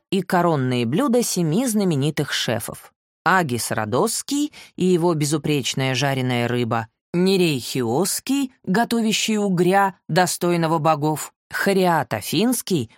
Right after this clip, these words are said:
мастер яиц в белом соусе, Ламприй и его чёрная похлёбка, Автонет, создатель колбасы,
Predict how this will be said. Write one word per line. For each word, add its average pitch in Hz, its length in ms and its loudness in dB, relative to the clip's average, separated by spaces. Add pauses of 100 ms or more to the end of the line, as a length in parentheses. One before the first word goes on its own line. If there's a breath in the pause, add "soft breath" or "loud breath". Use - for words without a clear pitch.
мастер 151 500 0
яиц 151 560 0
в 143 160 -4
белом 143 320 0
соусе, - 600 -6 (340)
Ламприй 151 640 0
и 135 160 -4
его 127 300 0
чёрная 113 520 -2
похлёбка, 190 800 0 (400 loud breath)
Автонет, 214 760 0
создатель 120 600 -2
колбасы, 117 760 -2